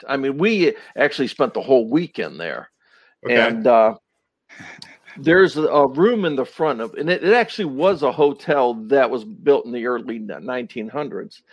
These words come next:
Speaker 1: And, uh, the, the front bedroom, uh, was called the Madame's room,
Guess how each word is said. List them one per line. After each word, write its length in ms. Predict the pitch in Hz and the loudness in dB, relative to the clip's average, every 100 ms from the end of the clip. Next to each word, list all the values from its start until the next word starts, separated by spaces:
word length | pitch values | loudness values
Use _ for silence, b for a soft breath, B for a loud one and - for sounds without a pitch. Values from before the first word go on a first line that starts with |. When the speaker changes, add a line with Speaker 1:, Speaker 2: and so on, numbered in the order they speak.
| B B B - | B B B 0
Speaker 1:
And, 400 | 135 127 123 120 | 4 4 4 6
uh, 320 | 120 117 117 _ | 6 6 2 _
the, 520 | 311 - 85 - 143 127 | -20 -20 -20 0 2 4
the 140 | 127 | 0
front 500 | - - 214 147 113 | 0 4 4 2 2
bedroom, 640 | 156 214 123 123 117 127 - | 4 4 2 -4 -4 -10 -8
uh, 260 | 117 117 113 | -4 -2 -4
was 160 | 120 - | -6 -6
called 260 | - 120 | 0 0
the 60 | 113 | 0
Madame's 560 | 113 110 135 151 131 101 | -4 0 0 0 -6 -10
room, 240 | 67 | -12